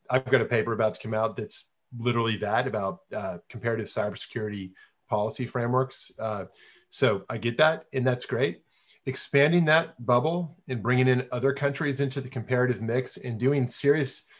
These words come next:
serious, rigorous organizational and legal combined analysis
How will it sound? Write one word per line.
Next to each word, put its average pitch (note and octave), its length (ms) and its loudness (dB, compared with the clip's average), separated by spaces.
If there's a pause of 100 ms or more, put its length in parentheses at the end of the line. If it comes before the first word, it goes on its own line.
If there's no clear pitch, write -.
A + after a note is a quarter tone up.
(140)
serious, F#3+ 760 8
rigorous C#3 840 4
organizational C3 1000 2
and C#3 300 -2
legal B2+ 320 0
combined A#2 520 -2
analysis A2 840 -4